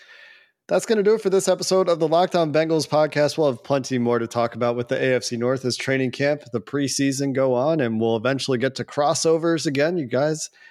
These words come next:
remember what it was like to have crossovers on this program?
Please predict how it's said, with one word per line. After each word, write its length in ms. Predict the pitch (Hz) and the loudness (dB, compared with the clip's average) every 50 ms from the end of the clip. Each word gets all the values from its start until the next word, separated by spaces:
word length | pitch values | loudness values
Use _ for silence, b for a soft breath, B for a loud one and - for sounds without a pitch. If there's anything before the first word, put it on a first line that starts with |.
| b b b b b - | b b b b b -4
remember 340 | 120 120 135 147 156 160 | -2 0 0 0 0 0
what 140 | 139 135 139 | 0 2 0
it 60 | 143 | 0
was 180 | 135 127 120 107 | 0 0 -2 0
like 400 | 113 127 151 185 190 - - - _ _ _ _ _ _ _ _ _ _ - | 0 0 0 0 -2 -6 -12 -20 _ _ _ _ _ _ _ _ _ _ -8
to 80 | - | -2
have 240 | 123 139 131 110 - | -2 -2 -2 -2 -6
crossovers 840 | - - - 127 139 160 160 - - 180 175 175 180 175 175 151 165 | -10 -6 -4 -2 0 0 0 0 0 0 0 2 2 0 0 0 0
on 160 | 170 175 175 | 0 0 0
this 180 | 175 170 - | 0 -2 -2
program? 560 | - - 160 160 160 165 180 180 185 190 185 | -2 -2 0 0 0 0 -2 -2 -2 -4 -6